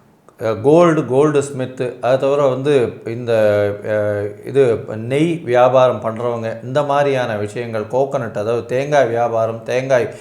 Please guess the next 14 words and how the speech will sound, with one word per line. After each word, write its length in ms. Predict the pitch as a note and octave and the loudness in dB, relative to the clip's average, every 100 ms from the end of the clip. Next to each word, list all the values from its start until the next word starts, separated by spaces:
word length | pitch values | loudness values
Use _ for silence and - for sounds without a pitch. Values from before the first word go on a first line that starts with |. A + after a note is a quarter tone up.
| - - | -20 -10
தென்னை 380 | - C#3+ D3+ D3+ | -4 -2 0 0
மரம், 300 | B2 A#2+ A#2 | 0 0 -2
அந்த 200 | - A#2+ | -6 -6
மாதிரியான 460 | A#2+ B2+ B2+ A#2 A2 | 0 0 2 0 -2
விஷயங்கள் 460 | A2 B2 A#2+ G#2+ G#2+ | -4 -6 -6 -4 -6
வச்சிருக்கிறவங்களுக்கெல்லாம் 840 | - B2+ A#2 A2 G#2+ G#2 A#2+ D3 | -6 -6 -4 -4 -4 -2 -2 -4
பெரிய 240 | G#2+ C3 | -4 -4
ஏற்றம் 460 | C3 G#2+ B2 C3+ A2+ | -2 0 -2 -4 -8
கிடைக்கக்கூடிய 720 | G#2 A2 A#2+ G#2 G#2+ G#2+ A2 | -6 -8 -8 -10 -10 -8 -6
வாய்ப்புகள் 580 | G2+ A2+ A2+ G#2 A2+ G#2 | -2 -2 -2 -8 -8 -8
இந்த 140 | G2 | -6
காலகட்டத்துல 540 | F#2+ G2+ G#2 F#2 F#2+ A#2+ | -4 -2 -2 -6 -8 -4
அமைய 320 | A2 G#2+ G#2+ G#2+ | -4 -2 -6 -4
போறது. 280 | G#2+ F#2 | -6 -6